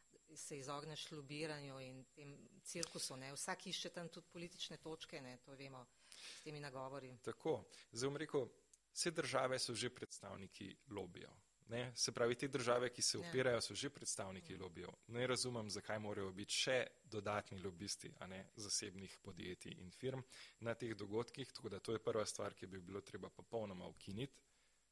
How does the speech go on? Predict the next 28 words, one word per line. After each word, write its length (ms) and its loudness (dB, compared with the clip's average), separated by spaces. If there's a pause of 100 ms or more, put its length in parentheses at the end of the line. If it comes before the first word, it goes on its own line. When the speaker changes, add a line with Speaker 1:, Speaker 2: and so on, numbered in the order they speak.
(280)
Speaker 2:
Enostavno 480 0
lobistov 480 -4
na 80 -6
teh 180 -6
dogodkih 520 -4
ne 120 -2
bi 120 -6
smelo 340 -2
biti. 320 -12 (640)
Um, 320 -4 (120)
zelo 280 2
všeč 320 2
mi 120 -2
je, 380 0 (160)
um, 220 -6 (320)
aktivisti, 600 0
a 60 4
ne, 140 4
so 160 6
imeli 300 -2
nek 240 -4
slogan 540 2
pravzaprav, 560 -4
ko 120 -14
so 160 -2
pristopili, 720 0
a 100 2
ne, 120 -2